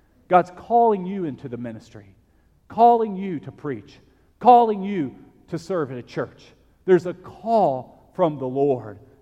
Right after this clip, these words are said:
God is calling people today. You think about last year. Right down the street from here, a revival broke out in February in Wilmore among young people. And that spread all ar-, around our nation.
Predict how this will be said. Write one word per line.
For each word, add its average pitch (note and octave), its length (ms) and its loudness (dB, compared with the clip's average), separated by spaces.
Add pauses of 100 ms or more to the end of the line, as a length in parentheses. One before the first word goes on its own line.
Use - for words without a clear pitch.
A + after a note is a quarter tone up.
God G#3+ 300 6
is F3 220 -4
calling G3 560 2
people D3+ 380 -8
today. C#3 440 0 (300)
You B3+ 140 0
think C#4+ 220 -4
about F3 280 4
last C#3+ 380 0
year. G#2 180 -10 (1000)
Right B3+ 240 6
down B3 220 4
the G3+ 80 -6
street G3+ 340 -8
from D3 140 -12
here, A#2+ 300 -8 (120)
a F#3+ 80 0
revival F3+ 600 -4
broke C3+ 320 -6
out A2 260 -8 (160)
in E3 140 -6
February C3+ 680 -6
in B2+ 260 -8
Wilmore B2+ 600 -4 (180)
among C#3 520 -4 (160)
young A#2 460 -8
people. A2+ 460 -16 (480)
And C#3+ 140 -6
that G3+ 160 2
spread G#3+ 680 -10
all A3+ 420 -2
ar-, E3+ 360 -8
around F3+ 380 -8
our C#3+ 120 -8
nation. C#3+ 380 -8